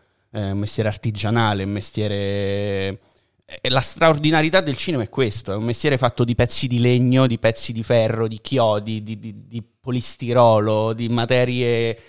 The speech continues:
molto semplici che in realtà poi si trasformano in qualcosa di, mm, molto diverso, di, di arte. Arte fondamentalmente.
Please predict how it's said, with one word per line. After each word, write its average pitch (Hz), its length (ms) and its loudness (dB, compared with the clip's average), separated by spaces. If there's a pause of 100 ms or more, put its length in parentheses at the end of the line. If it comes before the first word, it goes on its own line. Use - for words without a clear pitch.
(120)
molto 139 300 -2
semplici 156 840 -2
che 123 100 -2
in 113 80 -2
realtà 117 380 -6
poi 107 400 -6
si 107 160 -12
trasformano 110 840 -2
in 95 160 -6
qualcosa 101 580 -6
di, 90 400 -8 (840)
mm, 50 540 -18 (320)
molto 107 320 -6
diverso, 104 460 -2
di, 110 160 -10
di 123 260 -6
arte. - 580 -8 (1400)
Arte - 340 -12
fondamentalmente. 95 880 -6